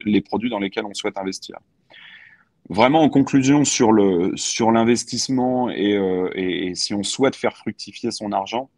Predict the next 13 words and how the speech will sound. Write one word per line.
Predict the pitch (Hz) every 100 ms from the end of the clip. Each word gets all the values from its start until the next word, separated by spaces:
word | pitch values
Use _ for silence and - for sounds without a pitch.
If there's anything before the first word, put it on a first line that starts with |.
| _ _ _ _ _ _ _ _ _ -
le | 113
postulat | 101 120 - 110
de | 104
départ, | 101 101 117 - - - - 127 -
c'est, | - - 107
euh, | 101 90 85 85 -
comprendre | - 135 110 131 127
ce | 127
dans | 117 107
quoi | 113
vous | 107 101
allez | 101
investir. | 101 95 98 - 127 107